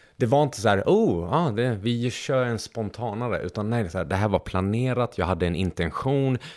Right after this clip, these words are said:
Jag såg till att träna. Träna, vakna upp med goda insikter. Träna, trötta ut kroppen, töm magen, ät ingenting, var tom på magen.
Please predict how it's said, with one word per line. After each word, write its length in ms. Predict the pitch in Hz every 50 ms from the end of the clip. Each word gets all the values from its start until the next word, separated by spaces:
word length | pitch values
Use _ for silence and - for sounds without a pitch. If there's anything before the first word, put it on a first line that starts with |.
| - _
Jag 200 | 107 107 98 -
såg 320 | - - 107 95 85 -
till 220 | - 117 107 98
att 120 | 87 85 -
träna. 1200 | - - - - - 113 120 123 127 131 131 127 123 120 117 117 120 127 131 131 127 117 104 92 - - _ _ _ _ _ _ _ _ _ _ - _
Träna, 540 | - - - 123 131 131 135 135 139 143 135 - - - _ _ _
vakna 480 | - 110 127 139 139 139 - - 139 123
upp 380 | - 107 101 92 90 - _ - - - _ _ _ _ _ _ _ _ _ _ _ _ _ _ _ - _
med 260 | - 110 104 95 80
goda 320 | 110 120 120 117 107 110
insikter. 680 | 107 110 107 98 - - 90 - - - - - - - - - - _ _ _
Träna, 800 | - - - 117 120 117 113 110 110 107 110 110 104 90 73 - - _ _
trötta 420 | - - - 107 - - - -
ut 320 | - 110 107 98 - - -
kroppen, 560 | - - 113 87 - - - 87 80 78 76
töm 380 | - - - 120 120 113 113 110
magen, 560 | 107 110 110 107 104 95 85 87 82 82 80 - -
ät 380 | - 120 120 120 117 - _ 113
ingenting, 500 | 101 92 90 87 80 - 87 85 85 82
var 160 | 80 113 113
tom 400 | - - - - 131 123 117 110
på 180 | - - 117
magen. 600 | 107 104 107 107 104 101 101 101 113 104 82 76